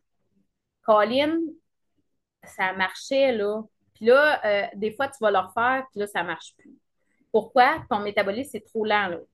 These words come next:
Il veut plus faire ça, en fait. Il est, il est déjà très, très bas. Fait que là, tu vas avoir extrêmement de misère à perdre du poids. Puis là, tu te sens désemparé par rapport à tout ça parce que tu te dis, « Colin, je fais les efforts,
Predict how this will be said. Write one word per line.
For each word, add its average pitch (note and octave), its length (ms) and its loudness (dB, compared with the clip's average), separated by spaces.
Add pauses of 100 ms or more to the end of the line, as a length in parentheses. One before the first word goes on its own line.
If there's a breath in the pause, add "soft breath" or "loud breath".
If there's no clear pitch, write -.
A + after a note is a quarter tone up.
Il G3 100 -8
veut G#3+ 180 2
plus A#3+ 360 -6 (180)
faire D#3+ 220 0
ça, - 200 -12
en - 260 -8
fait. F#3+ 120 -6
Il F#3+ 220 -10
est, F#3+ 100 -14
il G3+ 220 -8
est F#3 60 -8
déjà A3 380 4
très, A3 280 -6
très G3+ 240 -4
bas. G3 380 -2 (220 loud breath)
Fait G3+ 120 0
que A#3 100 -8
là, B3+ 140 6
tu B3+ 120 -14
vas F#3+ 100 6
avoir G3 400 6
extrêmement G#3+ 800 0
de G3 80 -10
misère G3 440 2
à F#3 100 -4
perdre F#3 280 -4
du - 100 -20 (100)
poids. G#3 300 2 (240 loud breath)
Puis G#3 120 -6
là, A3+ 120 2
tu - 100 -10
te - 100 -12
sens A3 380 0
désemparé A3 540 -2
par C4+ 160 -6
rapport G3+ 240 -2
à F#3 80 0
tout - 160 -20
ça A4+ 200 -6
parce - 140 -8
que G3 120 -8
tu F#3+ 80 -8
te - 160 -20
dis, « G3 100 -20
Colin, B3+ 460 -2
je D4 120 -8
fais G#3+ 120 -2
les G#3+ 220 -2
efforts, C#4 600 0